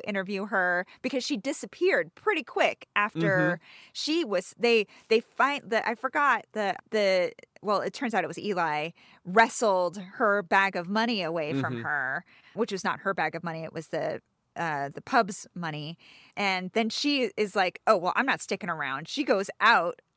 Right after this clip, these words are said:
Speaker 1: after the, the people who stole, the robbers, and then she sees how they're doofuses in the car and it's not going
Speaker 2: And they all have
Speaker 1: anywhere.
Speaker 2: to run.
Speaker 1: And
Speaker 2: So
Speaker 1: so then
Speaker 2: she
Speaker 1: she
Speaker 2: chases
Speaker 1: waits,
Speaker 2: him.
Speaker 1: and then she chases Eli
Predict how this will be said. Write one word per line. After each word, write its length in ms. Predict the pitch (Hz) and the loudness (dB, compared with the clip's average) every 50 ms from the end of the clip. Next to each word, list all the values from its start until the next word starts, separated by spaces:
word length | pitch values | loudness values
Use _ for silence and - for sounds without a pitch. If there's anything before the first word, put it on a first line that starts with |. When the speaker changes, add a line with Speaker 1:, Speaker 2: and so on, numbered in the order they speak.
| _ - | _ 4
Speaker 1:
after 680 | 220 254 330 - _ - 202 180 170 165 160 175 185 - _ _ _ - | 4 4 4 0 _ 0 0 2 2 2 0 -2 -4 -6 _ _ _ -6
the, 560 | 196 202 190 180 175 175 175 175 175 175 - - _ - | -2 0 2 2 2 2 2 0 0 -2 -6 -10 _ -6
the 80 | 185 | -6
people 400 | 170 - - 214 190 - 175 165 | -6 -6 -8 -10 -6 -4 -4 -4
who 120 | 185 196 170 | -4 -6 -8
stole, 600 | - - - 247 262 285 196 170 160 180 277 262 - | -10 -4 -2 0 2 2 2 2 0 -2 -4 -6 -4
the 280 | - 190 175 170 160 151 - | -2 -2 0 0 -2 -4 -2
robbers, 720 | - 208 233 302 302 208 165 151 151 175 208 214 - - - _ - - - - _ _ - | 0 2 2 2 2 0 -2 -2 -2 -2 -4 -6 -8 -12 -14 _ -20 -20 -20 -20 _ _ -4
and 400 | 214 208 196 190 190 190 190 - 175 - | -2 0 0 0 -2 -4 -6 -10 -12 -10
then 200 | - 196 196 185 | -6 -4 -4 -4
she 200 | 208 - - 226 | -4 -6 -6 -8
sees 340 | - - - 208 190 190 - | -8 -6 -6 -4 -4 -6 -6
how 460 | - - 214 180 175 175 175 170 170 170 - | -8 -4 -2 -2 0 0 -2 -2 -4 -6 -6
they're 240 | - 190 185 170 170 | -4 -2 -2 -2 -2
doofuses 560 | 170 - 175 165 - - 165 - - 165 160 | -4 -4 -6 -6 -6 -8 -8 -6 -6 -6 -6
in 80 | - 160 | -8 -10
the 80 | 165 160 | -10 -10
car 340 | - - 170 156 151 156 | -6 -2 0 0 0 0
and 80 | 156 156 | -2 -4
it's 140 | 147 - - | -8 -10 -8
not 160 | 175 165 170 | -8 -8 -6
going 300 | - 196 175 - - 123 | -4 -4 -4 -2 -2 -2
Speaker 2:
And 100 | 127 123 | -2 2
they 60 | 120 | 4
all 100 | 117 113 | 4 4
have 140 | 117 127 113 | 4 4 2
Speaker 1:
anywhere. 80 | - - | 0 0
Speaker 2:
to 60 | 113 | 0
run. 540 | 107 104 110 107 101 92 92 107 117 117 110 _ _ | 2 2 2 4 2 2 0 -4 -6 -10 -12 _ _
Speaker 1:
And 180 | 226 233 208 202 | 0 0 0 2
Speaker 2:
So 140 | - 240 | 2 2
Speaker 1:
so 60 | 220 220 | 2 4
then 180 | 226 247 262 285 | 4 2 2 0
Speaker 2:
she 160 | - - 294 | 2 2 4
Speaker 1:
she 0 | 247 | 4
Speaker 2:
chases 140 | 381 190 220 | 6 6 8
Speaker 1:
waits, 280 | 226 285 302 233 208 180 135 113 107 104 | 8 8 8 8 8 6 4 2 -2 -4
Speaker 2:
him. 80 | - - | -4 -4
Speaker 1:
and 100 | - 453 494 | -2 -2 -2
then 100 | 480 494 494 | -2 -4 -4
she 160 | - 571 554 508 | -6 -8 -8 -2
chases 540 | - - 508 494 539 - - 466 466 480 - | 2 4 4 4 4 4 2 2 2 2 0
Eli 640 | - 392 453 494 494 392 359 320 269 254 262 262 | 2 2 4 4 4 4 4 4 4 4 2 2